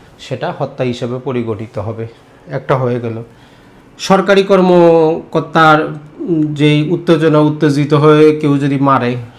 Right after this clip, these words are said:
সেটা মার্ডার হবে। সরকারি কর্মকর্তার ক্ষেত্রে কোনো প্রকার এক্সকিউজ নাই। একই রকমভাবে সরকারি কর্মকর্তা যখন তার ক্ষমতা অতিরিক্ত ব্যবহার করবে খারাপ উদ্দেশ্যে,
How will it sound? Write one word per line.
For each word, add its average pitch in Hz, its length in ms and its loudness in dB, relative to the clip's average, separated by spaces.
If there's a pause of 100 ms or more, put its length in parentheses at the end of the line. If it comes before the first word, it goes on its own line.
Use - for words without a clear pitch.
সেটা 139 180 -6
মার্ডার 127 340 -4
হবে। 123 220 -10 (400)
সরকারি 160 440 -2
কর্মকর্তার 147 840 0
ক্ষেত্রে 147 360 -8
কোনো 127 240 -8
প্রকার 135 240 -6
এক্সকিউজ 123 560 -8
নাই। 123 160 -8 (560)
একই 160 280 0
রকমভাবে 165 540 0
সরকারি 160 420 -2
কর্মকর্তা 151 600 -2
যখন 143 360 -4
তার 147 180 -2 (340)
ক্ষমতা 139 400 -2
অতিরিক্ত 143 500 -2
ব্যবহার 123 380 -2
করবে 143 320 -4
খারাপ 135 340 -2
উদ্দেশ্যে, 120 460 -4